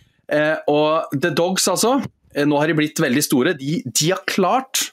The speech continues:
å opprettholde den energien opp til, eh,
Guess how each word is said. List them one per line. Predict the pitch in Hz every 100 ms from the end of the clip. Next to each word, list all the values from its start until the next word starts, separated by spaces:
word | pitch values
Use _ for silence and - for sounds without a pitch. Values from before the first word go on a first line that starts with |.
| _
å | 175 165
opprettholde | - 107 104 135 120 143 160 165 123
den | 131 139 143
energien | 135 147 156 - - 135 139 156 156 - - - - _ -
opp | 240 - - -
til, | - 143 160 160
eh, | 135